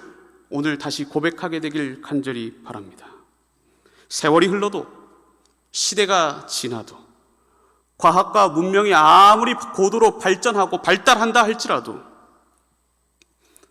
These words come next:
누천 년 동안 단 한 번도 글자 한 획도 변하지 않고 지켜오고 내려왔던 이 말씀이 앞으로 시월, 세월이 지나도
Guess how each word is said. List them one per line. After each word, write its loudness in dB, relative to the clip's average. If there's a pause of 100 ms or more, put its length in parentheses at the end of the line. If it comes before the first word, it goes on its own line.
(120)
누천 -6
년 -4
동안 -8 (420)
단 -2
한 -6
번도 -6 (300)
글자 -2
한 -8
획도 -6
변하지 -4
않고 -6 (440)
지켜오고 -6
내려왔던 -4
이 -10 (440)
말씀이 -10 (1300)
앞으로 -8
시월, -10
세월이 -8
지나도 -10